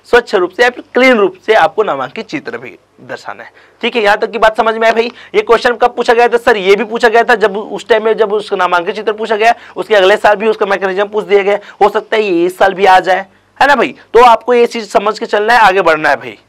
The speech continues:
ठीक है। यहाँ तक की बात समझ में आई? अब देखते हैं कुछ और question आता है सर इससे related, क्या? "oxygen की उपस्थिति व अनुपस्थिति में होने वाली श्वसन प्रक्रिया में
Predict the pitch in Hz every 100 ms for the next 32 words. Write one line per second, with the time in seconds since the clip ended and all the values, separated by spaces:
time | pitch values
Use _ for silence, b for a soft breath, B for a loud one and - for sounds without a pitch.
0 | - 254 285 285 B B 202 233 240 240
1 | 233 240 240 240 240 240 B - 196 247
2 | 247 247 240 240 240 240 247 233 226 247
3 | 247 240 233 233 233 233 220 - 233 262
4 | 254 B B - 214 208 254 254 262 240
5 | 226 220 247 240 240 214 208 214 220 202
6 | 240 220 233 160 175 226 233 233 - 190
7 | 220 214 190 190 190 190 165 165 262